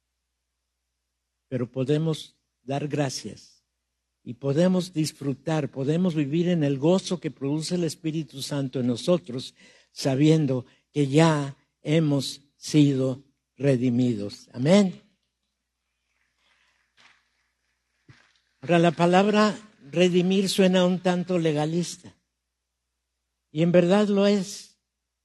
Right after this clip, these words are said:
Pero veamos qué es lo que nos dice Gálatas tres trece. Léanlo conmigo. "Cristo nos redimió de la maldición de la ley,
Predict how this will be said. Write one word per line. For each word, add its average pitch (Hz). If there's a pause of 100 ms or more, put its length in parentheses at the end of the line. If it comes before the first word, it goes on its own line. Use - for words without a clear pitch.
(600)
Pero 165
veamos 208
qué 185
es 175
lo 185
que 160
nos 139
dice 156
Gálatas 143 (320)
tres 135 (420)
trece. 127 (960)
Léanlo 156 (240)
conmigo. 120 (1300)
"Cristo 202
nos 156
redimió 170 (480)
de 156
la 151
maldición 147
de 196
la 185
ley, 123